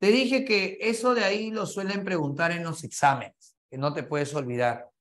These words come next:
El NAG es la N-acetilglucosamina,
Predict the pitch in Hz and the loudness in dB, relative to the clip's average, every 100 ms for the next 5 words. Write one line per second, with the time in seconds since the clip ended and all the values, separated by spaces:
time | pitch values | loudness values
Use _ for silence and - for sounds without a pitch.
0 | _ _ _ - 127 123 131 185 214 - | _ _ _ 0 0 0 2 4 4 2
1 | - - 160 160 156 139 - 165 175 175 | -8 -6 -4 0 0 0 -4 -8 -6 -6
2 | 175 - 117 156 165 165 - 143 - 120 | -8 -8 -6 -2 -2 -2 -2 -4 -4 -8
3 | 135 117 101 | -8 -10 -14